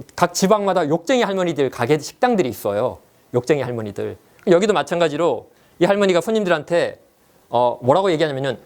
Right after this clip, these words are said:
"삐삐, 삐삐삐, 삐삐삐, 삐삐삐, 삐삐삐" 이렇게 얘기를 해요. 예, 욕이라서 제가 다 삐 처리했어요. <laughs> 이 말은 누가 저한테 그냥 던지면은 제가 굉장히 불쾌하거나 때로는 제가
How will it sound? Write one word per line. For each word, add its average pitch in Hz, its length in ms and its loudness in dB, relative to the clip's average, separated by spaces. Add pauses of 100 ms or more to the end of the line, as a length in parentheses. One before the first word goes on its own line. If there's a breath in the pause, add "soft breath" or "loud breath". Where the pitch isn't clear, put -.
(140)
"삐삐, 208 560 -2
삐삐삐, 196 460 -2
삐삐삐, 170 480 0 (400)
삐삐삐, 180 600 0
삐삐삐" 180 600 0
이렇게 185 240 0
얘기를 139 180 -2
해요. 127 240 0 (380)
예, 110 160 -6
욕이라서 139 340 0
제가 120 180 -2
다 113 100 -14
삐 160 220 -8
처리했어요. 120 600 -4 (160)
<laughs> - 160 -12
이 226 220 4
말은 160 640 0 (580)
누가 190 320 2
저한테 180 380 0
그냥 196 280 -2
던지면은 151 720 -2 (640)
제가 151 200 0
굉장히 208 440 0
불쾌하거나 135 760 -2 (500)
때로는 220 340 4
제가 151 500 0